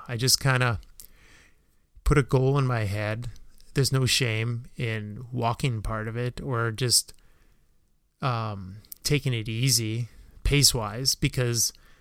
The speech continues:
I have the heart rate strap and it kinda has a training program through the phone.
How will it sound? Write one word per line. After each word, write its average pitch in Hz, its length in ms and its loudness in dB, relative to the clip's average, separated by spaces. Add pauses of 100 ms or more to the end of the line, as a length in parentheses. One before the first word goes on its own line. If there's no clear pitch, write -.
(360)
I 135 120 -2
have 113 460 0 (180)
the 123 80 0
heart 117 220 -2
rate 117 220 -4
strap 113 440 -4 (180)
and 120 120 -4
it 120 140 -6 (680)
kinda 113 360 -4 (440)
has 143 200 -2
a 123 60 0
training 120 420 -2
program 113 480 -2
through 123 200 -4
the 113 60 -6
phone. 120 480 0